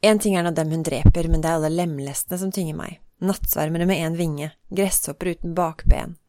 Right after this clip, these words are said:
fugler med brukne vinger og altså musene. Og inn kommer jeg, mennesket som råder over liv og død. Og jeg står der og forbanner dette postluterske, sekulære samfunnet som krever at jeg skal tenke selv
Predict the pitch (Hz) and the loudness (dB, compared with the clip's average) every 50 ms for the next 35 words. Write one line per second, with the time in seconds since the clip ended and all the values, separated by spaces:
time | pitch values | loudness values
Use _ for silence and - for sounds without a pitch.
0 | _ - - - 214 214 180 151 147 147 165 175 165 185 196 180 - - - 175 | _ -18 -4 0 2 2 2 2 -4 -6 -6 -2 0 6 6 6 6 6 2 -4
1 | 180 175 160 151 151 156 165 170 - - _ _ - - - - 175 156 143 139 | -4 -4 -6 -6 -8 -10 -12 -12 -16 -20 _ _ -20 -16 -8 -6 -4 -4 -4 -6
2 | - - 143 139 135 - - - - - 180 165 _ _ - - - - - - | -8 -10 -12 -12 -12 -12 -12 -14 -14 -16 -18 -18 _ _ -20 -20 -20 -20 -20 -20
3 | - _ _ _ _ - - - _ _ _ _ - - - - - - - - | -20 _ _ _ _ -20 -20 -20 _ _ _ _ -20 -20 -20 -20 -20 -20 -20 -20
4 | - - - - - - 208 220 226 - 254 254 254 220 156 135 - - - - | -20 -2 0 2 4 6 6 4 4 4 4 4 4 4 4 2 0 -4 -10 -10
5 | - - - - 170 196 208 190 170 165 - - - 196 190 - 185 175 170 170 | -10 -8 -8 -4 -2 0 0 0 0 -2 -6 -6 -6 -6 -4 -4 -2 -2 -2 -2
6 | 160 151 139 143 143 139 143 143 143 139 - - 139 139 143 127 127 123 - - | -2 -2 -4 -6 -6 -6 -8 -8 -10 -10 -10 -10 -10 -8 -6 -6 -6 -8 -10 -14
7 | - - - - - - - - - - - - - - - - - - - _ | -14 -4 0 0 2 2 0 -2 -6 -10 -12 -14 -14 -16 -18 -20 -20 -20 -20 _
8 | _ - - - _ - 180 180 180 185 185 - - - 165 147 151 156 156 160 | _ -20 -20 -20 _ -2 0 2 2 2 0 -2 -4 -4 -4 -4 -4 -6 -6 -8
9 | 165 160 - 170 160 165 151 147 147 156 170 151 - - - - - - 147 - | -8 -8 -10 -8 -6 -6 -6 -6 -6 -8 -10 -10 -12 -14 0 2 2 2 2 -2
10 | - - - 151 156 151 147 - - - 156 - - - 170 - - 170 - - | -8 -8 -8 -8 -8 -8 -10 -10 -10 -6 -6 -6 -6 -6 -8 -6 -6 -6 -6 -6
11 | 180 170 143 147 151 156 151 - - 180 160 - - - 135 147 - - 170 - | -4 -4 -4 -4 -4 -2 0 0 0 0 -2 -6 -10 -12 -6 -6 -6 -6 -4 -6
12 | - 185 160 147 156 165 - - 160 170 175 202 202 - - 202 - - 214 208 | -6 -6 -4 -4 -4 -6 -6 -4 -2 0 0 0 0 -2 -6 -10 -8 -4 -4 -4
13 | 185 160 - 175 - - 185 180 196 220 208 | -4 -4 -6 -4 -4 -2 0 0 0 -2 -4